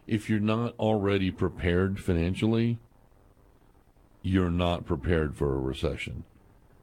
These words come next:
Because if you're, if you're prepared for a recession, you have, like, a cushion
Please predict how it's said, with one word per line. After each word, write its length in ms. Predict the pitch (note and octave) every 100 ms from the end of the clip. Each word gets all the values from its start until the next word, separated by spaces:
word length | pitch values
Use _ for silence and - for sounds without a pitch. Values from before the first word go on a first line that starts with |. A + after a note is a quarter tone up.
| -
Because 340 | F#2+ E2 G2 F2+
if 160 | E2
you're, 200 | G#2+ A2 - G#2
if 200 | G#2 -
you're 120 | C#3+
prepared 480 | D3+ A2+ A#2 A#2 G#2
for 100 | G#2
a 60 | F#2
recession, 640 | E2 D#2+ G2 - G2+ G2 - - - - -
you 240 | G#2 B2
have, 540 | A2+ G#2+ F#2+ F#2 E2 -
like, 380 | F#2 F2 E2 - _ - -
a 100 | F#2
cushion 640 | - - G#2+ - A#2+ B2